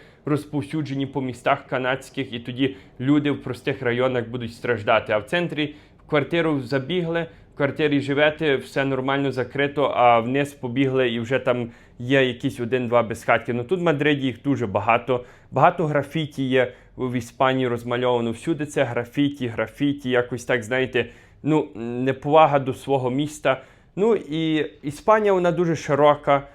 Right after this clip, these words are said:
дуже, м, іде в ч-, в час, е, з-, е, самі іспанці, вони дуже так хочуть рухатися вгору,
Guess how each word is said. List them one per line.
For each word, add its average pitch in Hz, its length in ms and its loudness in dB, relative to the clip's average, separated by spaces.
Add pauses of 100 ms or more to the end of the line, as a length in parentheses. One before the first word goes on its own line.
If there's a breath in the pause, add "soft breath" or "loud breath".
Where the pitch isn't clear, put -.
(200 loud breath)
дуже, 165 340 4
м, 131 440 -2
іде 147 220 4
в 151 120 0
ч-, - 240 -16
в 117 100 -14
час, 147 420 2
е, 127 180 2
з-, 110 180 -12
е, 123 240 -6 (180)
самі 165 320 -4
іспанці, 156 480 -2
вони 139 200 2
дуже 143 300 -2
так 135 180 -4
хочуть 143 320 -4
рухатися 135 540 -4
вгору, 123 420 2